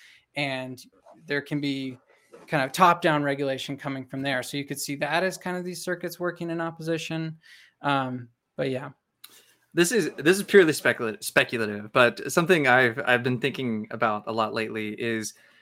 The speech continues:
Speaker 2: um, the interplay between serotonin and dopamine. Uh, and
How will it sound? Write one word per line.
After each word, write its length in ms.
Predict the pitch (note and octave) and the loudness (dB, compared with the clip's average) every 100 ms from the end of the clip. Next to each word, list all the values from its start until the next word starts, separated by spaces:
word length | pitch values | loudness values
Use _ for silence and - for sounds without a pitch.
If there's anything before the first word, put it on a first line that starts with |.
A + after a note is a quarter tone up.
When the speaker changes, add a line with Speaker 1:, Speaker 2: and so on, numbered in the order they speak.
| _ - | _ 2
Speaker 2:
um, 480 | B2 A#2 G#2 G2+ _ _ - | 4 4 2 -6 _ _ -4
the 220 | C#3+ E3 | -4 0
interplay 640 | E3+ G#3 G#3 E3+ D#3 D3 | 0 0 -2 -2 0 0
between 800 | B2+ B2+ - C3+ C3 B2+ B2 - | -4 -10 -10 -8 -6 -6 -6 -10
serotonin 840 | - C3+ B2 A2+ A#2 A#2 D3+ E3 D#3 | -8 0 0 0 -8 -8 -8 -12 -12
and 200 | C#3+ B2+ | -12 -8
dopamine. 640 | A#2+ - D#3 D#3+ G2 F3+ - _ _ _ _ - | -10 -8 -10 -8 -8 -8 -10 _ _ _ _ -2
Uh, 420 | C3+ B2+ A#2 A2 - - - - | 2 4 4 0 -6 -16 -20 -10
and 480 | D3+ D3 C#3+ C3+ A2+ | -2 2 2 0 -6